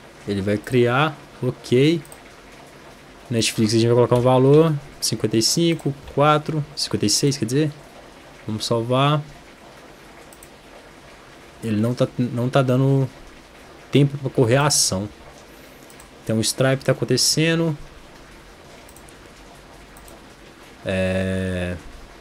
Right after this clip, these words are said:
o que que a gente pode fazer aqui pra pausar a ação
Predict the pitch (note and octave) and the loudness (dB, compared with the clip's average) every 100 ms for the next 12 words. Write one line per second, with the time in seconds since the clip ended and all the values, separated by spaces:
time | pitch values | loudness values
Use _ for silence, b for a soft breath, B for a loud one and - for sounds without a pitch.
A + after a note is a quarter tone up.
0 | - - - - - - - - - - | -20 -20 -20 -20 -20 -20 -20 -20 -20 -20
1 | - - - - - - - - - - | -20 -20 -20 -20 -20 -20 -20 -20 -20 -20
2 | - - - - - - - - - - | -20 -20 -20 -20 -20 -20 -20 -20 -20 -20
3 | - - - - - - - G3+ E3 E3 | -20 -20 -20 -20 -20 -16 -4 2 4 4
4 | - D#3 E3 D3 C3 C#3 C#3+ - D#3 - | 6 6 8 6 6 2 2 2 2 4
5 | F3 E3 C3+ D3+ E3 - - D#3 F#3+ | 6 8 8 6 6 4 4 4 2